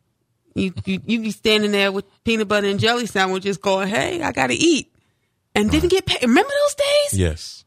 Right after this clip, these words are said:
Speaker 1: Man, I
Speaker 2: Yes.
Speaker 1: was, oh.
Speaker 2: Yes.
Speaker 1: I remember being furious with you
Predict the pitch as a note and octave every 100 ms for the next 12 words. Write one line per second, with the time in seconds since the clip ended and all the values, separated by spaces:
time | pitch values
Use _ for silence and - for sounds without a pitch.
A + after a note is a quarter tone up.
0 | _ B3+ C#4 D4+ C#4+ C4 - - - -
1 | C#4+ G#3 D3 - C4 A#3+ G#3 F3+ F2 D#2
2 | - A3 C#4 B3 G#3 G3+ F#3+ G3+ F3 F3
3 | G#3 G3 E3+ - F3+ A3 A#3 A#3 A#3+